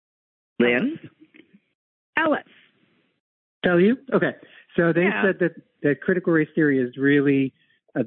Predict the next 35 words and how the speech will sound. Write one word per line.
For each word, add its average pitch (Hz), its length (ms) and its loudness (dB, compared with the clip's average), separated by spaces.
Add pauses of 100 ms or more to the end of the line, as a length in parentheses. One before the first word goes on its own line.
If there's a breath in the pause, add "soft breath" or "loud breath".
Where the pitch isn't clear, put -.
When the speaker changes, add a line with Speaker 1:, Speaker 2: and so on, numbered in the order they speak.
(120)
Speaker 3:
the 135 100 0
dog 131 360 0
whistle 123 400 -2 (120)
for 113 540 2 (220)
black 104 260 -4
people. - 360 -10 (580 loud breath)
That 120 180 -2
way, 123 240 2
that 127 140 -4
Speaker 2:
Right. 123 120 0
Speaker 3:
under, 123 540 0
um, 117 460 -2 (880)
in 147 160 4
the 120 240 2
sixties, 170 500 0 (640 loud breath)
and 127 100 2
they 131 120 0
have, 135 480 0 (320 loud breath)
oh, 139 260 -8
who's 170 240 0
the 156 80 0
guy 131 540 -2 (1160)
before 143 300 0
my 135 140 2
time? 131 360 2
I 127 100 2
forget 123 360 0
who 123 160 2
the 117 80 0
racist 120 460 -2
was 113 320 2
that - 160 -2 (540 loud breath)
ran 117 200 2
against 113 320 -2
Kennedy. 135 560 0